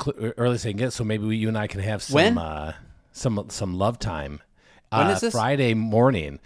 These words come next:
Speaker 1: at
Speaker 2: This Friday?
Speaker 1: nine fifteen. Yeah, I gotta go in at nine fifteen, and they do
Speaker 2: Open
Speaker 1: the
Speaker 2: the
Speaker 1: test
Speaker 2: old
Speaker 1: about
Speaker 2: calendar.
Speaker 1: Yeah, they do it about ten thirty or ten forty-five.
Speaker 2: Nah, I got a meeting
Speaker 1: Ju-
Speaker 2: at nine.
Speaker 1: You're a faggot. I mean, you can't
Speaker 2: That's
Speaker 1: say that,
Speaker 2: beside
Speaker 1: though.
Speaker 2: the point.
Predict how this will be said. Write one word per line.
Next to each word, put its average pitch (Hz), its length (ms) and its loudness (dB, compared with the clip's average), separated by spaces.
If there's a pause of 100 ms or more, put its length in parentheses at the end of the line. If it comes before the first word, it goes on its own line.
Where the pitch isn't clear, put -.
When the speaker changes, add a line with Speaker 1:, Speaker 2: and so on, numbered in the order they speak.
(340)
Speaker 1:
at 101 180 0
Speaker 2:
This - 180 4
Friday? 269 280 6
Speaker 1:
nine 277 80 4
fifteen. 110 480 -2 (160)
Yeah, 90 300 0
I 98 100 -4
gotta 113 180 0
go 104 180 0
in 101 100 2
at 87 80 -4
nine 92 240 -2
fifteen, 104 640 -6
and 95 240 -4
they 92 100 -2
do 101 140 0
Speaker 2:
Open 92 120 0
Speaker 1:
the 113 60 -2
Speaker 2:
the 113 80 0
Speaker 1:
test 120 120 4
Speaker 2:
old 113 120 2
Speaker 1:
about 87 120 0
Speaker 2:
calendar. 113 480 0 (460)
Speaker 1:
Yeah, 107 240 2
they 110 140 2
do 147 120 6
it 139 40 8
about 120 220 2
ten 117 240 -2
thirty 107 360 0
or 98 60 2
ten 110 220 -4
forty-five. 104 240 2
Speaker 2:
Nah, 110 60 4
I - 20 2
got 107 100 2
a 92 40 0
meeting 110 180 2
Speaker 1:
Ju- 110 60 0
Speaker 2:
at 104 80 -6
nine. 104 360 -2 (520)
Speaker 1:
You're 92 120 -4
a - 20 -4
faggot. 67 420 -12 (880)
I 151 60 6
mean, 170 120 6
you 156 80 4
can't 208 180 6
Speaker 2:
That's 151 100 4
Speaker 1:
say 170 100 8
that, - 80 6
Speaker 2:
beside 165 300 6
Speaker 1:
though. 135 80 4
Speaker 2:
the - 40 -6
point. 107 280 0